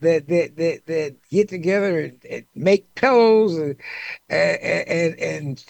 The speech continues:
and blankets, and those, those blankets where you got different color squares that you sew 'em or crochet 'em together. And,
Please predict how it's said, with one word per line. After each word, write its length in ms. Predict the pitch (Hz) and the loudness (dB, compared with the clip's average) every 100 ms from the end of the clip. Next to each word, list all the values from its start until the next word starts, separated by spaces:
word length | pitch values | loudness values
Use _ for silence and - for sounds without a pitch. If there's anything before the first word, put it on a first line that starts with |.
| - | -6
and 260 | 143 131 | -4 -2
blankets, 840 | 117 185 277 262 254 247 233 214 - | 4 6 6 6 8 10 8 6 -2
and 220 | 160 139 - - - - | -4 -4 -8 -14 -14 -6
those, 260 | 175 196 185 | 0 2 4
those 240 | 196 180 | 2 0
blankets 520 | 156 180 233 233 214 | 0 2 4 2 0
where 140 | 180 214 | 0 -2
you 200 | 208 196 | -2 -2
got 240 | 214 202 - | -2 -4 -4
different 500 | 220 247 220 208 196 | -2 -2 -2 -6 -6
color 320 | 202 220 214 | -4 -4 -4
squares 760 | 175 - 202 220 220 226 220 165 | -8 -6 -2 0 0 0 -2 -2
that 240 | 196 180 | -6 -8
you 160 | 185 180 - - | -10 -10 -12 -20
sew 600 | - - - 226 226 226 | -18 -6 4 6 8 6
'em 140 | 220 190 | 4 2
or 100 | 165 | 0
crochet 760 | - 226 240 220 208 226 220 | 2 6 6 6 2 4 6
'em 180 | 220 196 | 4 -2
together. 200 | 165 151 _ - 240 240 226 220 190 | -8 -14 _ 2 4 4 0 -2 -2
And, 120 | 170 | -4